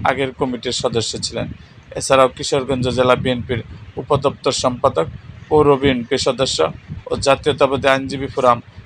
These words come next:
কিশোরগঞ্জ শাখার যুগ্ম আহ্বায়ক হিসেবে দায়িত্ব পালন করেছেন তিনি।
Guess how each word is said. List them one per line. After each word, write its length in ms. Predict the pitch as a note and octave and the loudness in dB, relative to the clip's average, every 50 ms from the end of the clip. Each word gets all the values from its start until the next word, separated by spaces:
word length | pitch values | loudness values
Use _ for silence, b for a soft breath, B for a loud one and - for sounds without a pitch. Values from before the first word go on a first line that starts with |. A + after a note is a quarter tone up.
| - - | -18 -12
কিশোরগঞ্জ 560 | - E3+ - D#3+ C#3+ C3+ B2+ C#3 C3 B2+ B2 | -8 -2 2 2 2 2 2 0 -2 -2 -2
শাখার 440 | B2 - C#3 B2 G#2+ C3+ B2 A2+ A2 | -2 2 2 2 4 4 2 2 0
যুগ্ম 300 | - C3+ C3+ B2+ C3+ C#3 | -6 -8 -6 -4 0 2
আহ্বায়ক 420 | C#3 B2+ B2+ A#2+ A#2 B2+ A#2 A2 - | 2 2 2 2 2 2 2 2 0
হিসেবে 340 | - - B2+ A2+ A#2 A2+ - - B B B B - - | -4 -6 -2 0 0 0 0 -2 B B B B -6 0
দায়িত্ব 360 | C3+ C3 B2+ - - - C#3 | 2 2 0 0 -2 -2 2
পালন 320 | B2 C3+ C3 B2+ A#2+ A#2+ | 4 6 6 6 4 0
করেছেন 380 | A2 - A2+ G#2+ - - A#2+ G#2+ | -2 -2 -2 -2 -2 -6 -8 -8
তিনি। 240 | - - A2 A2+ | -10 -12 -12 -14